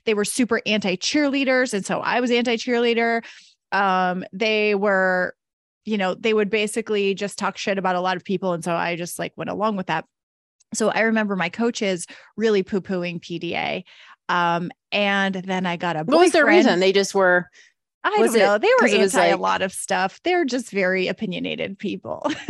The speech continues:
Speaker 1: They were from New York. They had strong opinions. So I'm not really sure. And, you know, I was young, so who knows? Maybe they were just trying to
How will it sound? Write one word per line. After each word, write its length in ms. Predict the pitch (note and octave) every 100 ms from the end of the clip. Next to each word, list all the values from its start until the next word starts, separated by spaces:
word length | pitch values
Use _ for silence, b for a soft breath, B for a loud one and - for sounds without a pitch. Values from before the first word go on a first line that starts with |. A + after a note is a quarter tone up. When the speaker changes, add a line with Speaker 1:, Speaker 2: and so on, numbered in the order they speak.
| C#4
Speaker 1:
They 160 | D4+ D#4
were 180 | D4+
from 240 | D4 D4+ C4+
New 80 | C4+
York. 560 | G#3+ G#3 G#3 G3+ G3+
They 200 | A3 A#3
had 200 | B3 B3
strong 320 | - A#3+ A#3
opinions. 840 | A#3 A3+ B3 G3+ G#3 G#3 B3+ - - F#4 A#4 B
So 140 | E4
I'm 160 | F4 F4
not 180 | D#4+
really 240 | C4+ A#3+ G#3+
sure. 340 | - A3 F#3+
And, 260 | - A#3+ A#3+
you 160 | B3
know, 120 | D#4+ A3+
I 100 | A#3
was 180 | A#3+
young, 260 | F3 F3 G3+
so 360 | - E3 D#3+ - - F3
who 120 | A#3+
knows? 380 | C4 F#3 - - - B B B
Maybe 280 | - D#4+ G4+
they 120 | G4 E4+
were 120 | C4+
just 220 | A#3+ -
trying 300 | A3 G#3+ G3+
to 500 | - G3 F3+ E3+ -